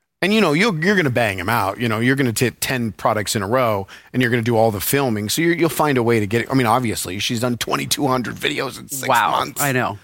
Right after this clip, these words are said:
Speaker 2: It's
Speaker 1: That's
Speaker 2: crazy.
Speaker 1: She's a production house.
Speaker 2: Would you ever do it?
Speaker 1: I mean, if the return was there, if the effort that I put into it would get back on the back end, sure. I don't think it's a bad way to make money.
Speaker 2: What would you sell?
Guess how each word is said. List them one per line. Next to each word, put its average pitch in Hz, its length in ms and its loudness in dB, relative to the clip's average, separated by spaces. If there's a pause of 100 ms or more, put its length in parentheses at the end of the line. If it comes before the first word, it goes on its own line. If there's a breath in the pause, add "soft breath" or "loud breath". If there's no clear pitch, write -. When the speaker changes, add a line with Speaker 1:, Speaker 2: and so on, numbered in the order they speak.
(160 soft breath)
Speaker 2:
It's - 100 -18
Speaker 1:
That's 147 80 -2
Speaker 2:
crazy. 113 360 -4
Speaker 1:
She's 214 200 0
a - 40 2
production 143 440 0
house. 98 280 0
Speaker 2:
Would 185 200 0
you 220 100 2
ever 208 140 0
do 202 160 -2
it? 233 100 -6 (540)
Speaker 1:
I 185 80 2
mean, 214 140 4
if 170 100 -4
the 156 80 2
return 139 320 2
was 123 140 0
there, 101 280 -4 (140)
if 135 180 -2
the 127 240 2
effort 143 460 0
that 117 120 0
I 104 120 2
put 110 240 0
into 123 400 -2
it 101 160 -6
would 104 260 -8
get 123 260 -2
back 117 440 -2 (320)
on 113 120 0
the 98 80 -4
back 117 300 -2
end, 104 180 -2
sure. 175 280 0
I 113 80 2
don't 220 160 -4
think 170 100 -4
it's 107 100 -4
a 107 60 0
bad 85 240 -4
way 78 80 -10
to 85 60 -12
make 85 180 -12
money. 87 300 -8 (400 soft breath)
Speaker 2:
What 175 160 0
would 165 100 -2
you 151 60 -4
sell? 127 280 -4